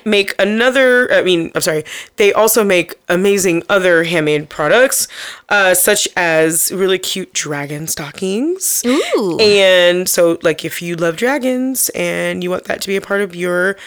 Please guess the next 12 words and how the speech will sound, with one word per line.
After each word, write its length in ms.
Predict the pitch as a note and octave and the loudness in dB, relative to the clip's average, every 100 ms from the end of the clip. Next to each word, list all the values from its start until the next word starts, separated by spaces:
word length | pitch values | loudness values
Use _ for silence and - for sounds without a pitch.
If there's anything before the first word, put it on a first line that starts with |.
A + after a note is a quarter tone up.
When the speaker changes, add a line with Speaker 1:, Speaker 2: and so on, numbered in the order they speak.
| - - _ | -20 -20 _
Speaker 1:
your 120 | A3 | -10
Creepmas, 800 | G#3 C#4 C#4+ F3+ F#3 - - - - - _ _ _ | -4 -4 -2 -2 0 0 -2 -4 -10 -20 _ _ _
then 240 | F3 E3+ E3 | -2 -2 -2
check 240 | G3 - | -4 -4
them 120 | G3+ | -4
out. 320 | E3+ F3 - - - - - | -2 -4 -6 -12 -20 -12 0
Uh, 160 | G#3 G3 | 2 4
also, 540 | B3+ D#4+ - F#3+ F#3+ G#3+ - | 4 4 4 6 6 4 2
uh, 240 | F#3 F3 - - _ _ _ - | 0 0 -2 -14 _ _ _ -6
knitted 640 | G3+ G#3 G#3+ A#3+ A3+ - | 0 2 4 2 0 -4
scale 840 | - - - - G#3 F#3+ G3 A3+ A3+ - _ | -4 -2 -2 0 2 4 4 2 -2 -10 _
beanies. 840 | F3 D3 F#3+ F3+ - - - - | -12 -4 -2 -2 -4 -6 -4 -4